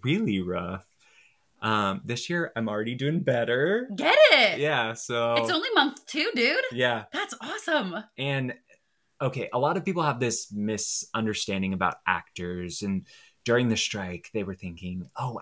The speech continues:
Speaker 1: actors are so greedy and all they want is money," and most actors don't make enough money to even live on.
Speaker 2: Oh my word.
Speaker 1: And so that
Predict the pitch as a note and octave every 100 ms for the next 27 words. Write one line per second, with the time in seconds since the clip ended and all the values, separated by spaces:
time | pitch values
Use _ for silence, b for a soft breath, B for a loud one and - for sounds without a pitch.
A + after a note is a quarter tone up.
0 | - - B2+ A2+ A#2 - - B2+ B2 A#2+
1 | A#2+ A2+ G#2+ B B B A#2+ A2 A2 C3+
2 | B2 A#2 A2+ G#2+ G2+ G#2 A#2+ B2 C3 A#2+
3 | B2+ A#2 G#2 G#2 A2 B2+ A#2+ A#2 A2 G#2+
4 | G#2 G2+ G2+ F#2+ B B B B _ _
5 | - D3 G3+ A3+ - A3 G#3 A3+ E3 B2
6 | C3+ C#3+ D#3 A#2 B2 C3+ C3 A2+ - _
7 | - B2+ A#2+ A#2 A2+ - G#2+ G#2+ G#2+ G2+
8 | G2 G#2 G#2 G2 G2 F#2+ F2+ C#2+ - A#2
9 | B2 - F3 F3 D#3 C#3+ D3 C#3 D2+ E2
10 | - _ - B2 A#2 A2+ A2 G#2+ A2 G#2+
11 | - _ _ _ - - B2 A2+ G#2+ G#2+
12 | G#2 G#2+ G2+ - A2+ F#2+ B2 D3+ -